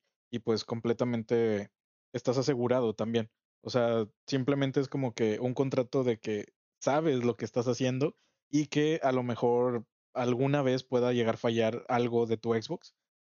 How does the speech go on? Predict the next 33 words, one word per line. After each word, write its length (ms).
Este, 920
pero, 260
pues, 140
en 80
el 100
momento 360
en 40
el 80
que 120
no 260
quieras 280
formar 280
parte, 240
pues, 160
te 100
puedes 220
salir 200
y 80
ya. 200
Pero 160
lo 120
chido 300
de 120
esto 280
es 140
que, 420
eh, 600
hay 180
un 140
grupo 480
de, 380
de 280
gente 400